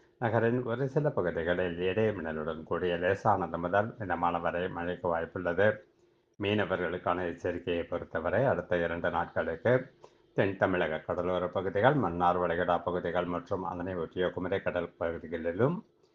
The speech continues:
கேரள, கர்நாடக கடலோர பகுதிகள், கொங்கன், கோவா கடலோர பகுதிகள், மகாராஷ்டிரா மற்றும் குஜராத் கடலோர பகுதிகளிலும்,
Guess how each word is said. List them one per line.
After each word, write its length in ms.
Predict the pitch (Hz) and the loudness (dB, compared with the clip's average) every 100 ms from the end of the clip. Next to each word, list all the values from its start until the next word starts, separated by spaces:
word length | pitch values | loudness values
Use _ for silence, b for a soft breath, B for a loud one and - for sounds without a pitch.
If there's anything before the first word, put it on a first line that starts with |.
| b _ | b _
கேரள, 400 | - 151 143 143 | 4 6 6 4
கர்நாடக 560 | - 82 87 90 87 87 | 0 0 2 4 4 2
கடலோர 440 | 87 82 85 85 | 0 0 2 0
பகுதிகள், 480 | 85 90 87 95 139 | -2 -2 0 4 2
கொங்கன், 540 | 139 101 95 98 98 | 2 -2 2 2 2
கோவா 420 | 90 85 95 - - | 2 2 4 4 2
கடலோர 400 | 82 80 87 82 | -2 0 0 -2
பகுதிகள், 520 | 87 80 85 98 123 | -6 -6 -2 0 0
மகாராஷ்டிரா 680 | - 80 92 107 - 123 | -2 0 4 4 4 2
மற்றும் 600 | 113 92 - 104 104 - b b b b - | 2 0 -2 -2 -2 -6 b b b b -4
குஜராத் 440 | 104 131 131 127 | 4 4 4 2
கடலோர 440 | 85 85 90 87 | -2 0 2 0
பகுதிகளிலும், 880 | 85 82 80 82 80 82 101 131 - | -2 -4 -4 -2 -4 -2 0 -2 -4